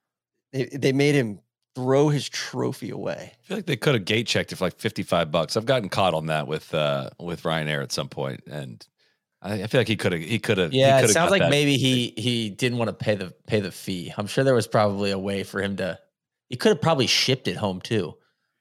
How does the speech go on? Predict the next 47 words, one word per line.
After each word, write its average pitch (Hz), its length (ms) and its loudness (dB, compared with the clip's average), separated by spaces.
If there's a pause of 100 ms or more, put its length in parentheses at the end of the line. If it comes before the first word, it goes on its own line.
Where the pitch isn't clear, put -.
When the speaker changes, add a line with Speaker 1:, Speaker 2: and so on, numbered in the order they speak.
(120)
Speaker 1:
This 151 180 -2
was 151 120 0
in 151 80 6
the 143 120 6
Irish 120 440 4
Independent. 104 720 -10 (140)
Uh, 95 460 -4 (100)
it's, - 460 -6 (100)
he, 107 280 -20
he 127 120 -14
was 123 140 -2
forced 160 320 4
to 160 80 0
bin 110 640 2
the - 100 -10
trophy. 95 560 -6
I 104 100 -2
always 110 220 0
love 107 220 -2
that, - 240 -6 (260)
that 98 240 -8 (360)
turn 117 200 -2
of 92 80 -8
phrase, - 420 -8
bin. 104 460 -6
He 123 100 -14
binned 120 380 0
it. 107 180 -6 (460)
Speaker 2:
Might 147 100 0
need 196 120 4
to 90 40 2
get 87 140 0
to - 40 -12
the 80 60 -6
bottom 71 320 0
of 67 60 -4
that 65 160 -4
one. 67 160 -12 (640)
Um, 92 400 4
Speaker 1:
Yeah. - 100 -12
It's - 140 -8
just - 160 2
like 214 160 4
the 208 80 2
lady 202 240 4
that 196 140 4
was 185 220 -2